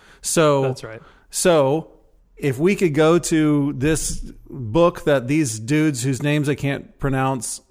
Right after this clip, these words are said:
Speaker 1: um, wrote, and they tell us, "Here's some empirical data about scarcity," we're not afraid of outside information whatsoever. We're very interested in outside information. I think the better information we have,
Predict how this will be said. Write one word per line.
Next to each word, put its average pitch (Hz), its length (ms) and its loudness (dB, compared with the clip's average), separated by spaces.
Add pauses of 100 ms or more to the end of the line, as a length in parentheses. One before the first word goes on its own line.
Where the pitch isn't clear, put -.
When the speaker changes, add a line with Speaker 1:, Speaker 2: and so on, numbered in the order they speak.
(160)
Speaker 1:
um, 120 440 -4
wrote, 135 680 0
and 127 220 -2
they 139 240 0
tell 147 300 -2
us, 135 180 -2
"Here's 180 260 0
some 151 200 -4
empirical 135 640 -4
data 131 420 -2
about 120 280 -6
scarcity," 123 680 -6 (720)
we're 170 160 2
not 240 180 2
afraid 151 580 2
of 127 180 -4
outside 135 440 0
information 135 800 -4
whatsoever. 143 880 0
We're 135 120 -2
very 175 240 2
interested 170 640 -2
in 131 120 -4
outside 123 380 -4
information. 123 640 -4
I 135 140 -2
think 165 240 -4
the 131 100 -4
better 147 400 2
information 135 800 -4
we 127 180 -6
have, 127 640 -4